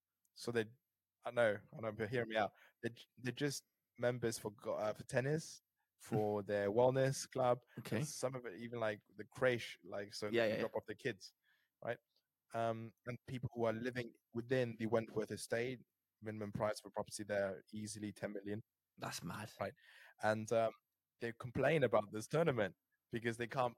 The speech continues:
Speaker 1: park
Speaker 2: Yeah.
Speaker 1: where, like, next to the, like, clubhouse.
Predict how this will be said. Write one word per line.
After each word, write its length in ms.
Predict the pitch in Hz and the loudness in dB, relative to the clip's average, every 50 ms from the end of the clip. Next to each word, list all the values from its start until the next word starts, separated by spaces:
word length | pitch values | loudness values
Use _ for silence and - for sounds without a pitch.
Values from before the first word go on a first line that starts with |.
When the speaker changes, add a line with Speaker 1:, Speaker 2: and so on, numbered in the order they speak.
| _ | _
Speaker 1:
park 560 | 143 180 196 180 139 113 107 123 160 - - - _ - | 4 6 8 10 10 10 8 6 4 0 -6 -20 _ -8
Speaker 2:
Yeah. 220 | - 135 131 127 - - - _ _ | 0 2 2 2 2 -2 -10 _ _
Speaker 1:
where, 420 | 120 123 120 120 117 117 117 117 107 | -4 2 4 4 6 6 6 4 4
like, 180 | 110 110 113 117 | 4 2 0 2
next 300 | 120 131 131 127 123 - - | 2 0 0 0 0 -6 -2
to 100 | - 123 | -2 0
the, 720 | 117 113 113 110 110 107 107 107 107 107 107 104 101 101 - - _ - | 0 0 0 0 0 -2 -2 -4 -4 -4 -4 -6 -6 -8 -12 -14 _ -6
like, 160 | 98 95 - | -6 -6 -2
clubhouse. 580 | - 131 131 139 139 139 139 143 151 151 - | 0 0 4 6 8 8 8 8 6 4 -2